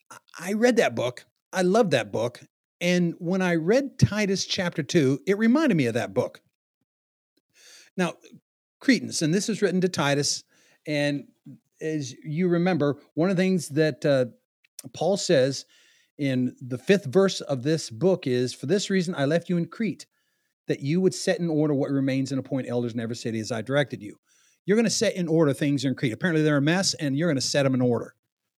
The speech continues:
Now, Cretans believed Greek gods were just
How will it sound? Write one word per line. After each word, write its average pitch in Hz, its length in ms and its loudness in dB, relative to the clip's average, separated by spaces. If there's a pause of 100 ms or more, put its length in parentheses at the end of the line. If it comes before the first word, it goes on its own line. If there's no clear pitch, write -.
(180)
Now, 127 80 -4
Cretans 254 420 4
believed 170 320 4
Greek 147 260 4
gods - 480 -2 (420)
were 131 100 -2
just 196 360 2